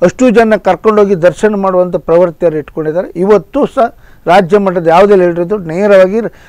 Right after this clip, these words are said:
ರಮೇಶ್ ಕಾಣಿಗೆ phone ಮಾಡ್ತಾರೆ, "ನಾವು ಬರ್ತಾ ಇದ್ದೀವಿ, ತಾವು arrangement ಮಾಡಿ" ಅಂದ್ರೆ ರಮೇಶ್ ಕಾಣಿಗೆ ಅಷ್ಟು arrangement ಮಾಡಿ ದರ್ಶನ ಮಾಡುವಂಥ ಪ್ರವೃತ್ತಿ ಅವ್ರು ಮಾಡ್ಕೊಂಡಿದ್ದಾರೆ. ಮುಂದೂ ಸಹ ಅವ್ರು ಯಾರೇ ಮೆನಿಂಗ್ ಟ್ರಸ್ಟಿ ಆದರೂ ಸಹ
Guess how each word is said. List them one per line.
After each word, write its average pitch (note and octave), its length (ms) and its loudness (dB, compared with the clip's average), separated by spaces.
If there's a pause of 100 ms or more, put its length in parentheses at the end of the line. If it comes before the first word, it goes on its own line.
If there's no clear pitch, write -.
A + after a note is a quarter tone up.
(140)
ರಮೇಶ್ F#3+ 320 0
ಕಾಣಿಗೆ F#3 220 -2
phone F#3 260 0
ಮಾಡ್ತಾರೆ, F3+ 320 -2
"ನಾವು F3 140 -4
ಬರ್ತಾ E3 260 -2
ಇದ್ದೀವಿ, F#3 380 -2 (320)
ತಾವು F3 200 2
arrangement F3+ 440 0
ಮಾಡಿ" E3+ 200 -4
ಅಂದ್ರೆ G#3+ 180 -4
ರಮೇಶ್ F3+ 220 -6
ಕಾಣಿಗೆ E3 260 -10
ಅಷ್ಟು E3 260 -6
arrangement E3 360 -6
ಮಾಡಿ F3+ 240 -8 (260)
ದರ್ಶನ F#3 260 0
ಮಾಡುವಂಥ E3+ 360 -2
ಪ್ರವೃತ್ತಿ E3 480 -2
ಅವ್ರು D#3 140 -4
ಮಾಡ್ಕೊಂಡಿದ್ದಾರೆ. G3+ 680 -6
ಮುಂದೂ D4 240 4
ಸಹ C4 160 2
ಅವ್ರು A#3 160 4
ಯಾರೇ G#3+ 260 6
ಮೆನಿಂಗ್ A#3 320 0
ಟ್ರಸ್ಟಿ G#3+ 260 -2
ಆದರೂ F#3 240 0
ಸಹ A3 140 -10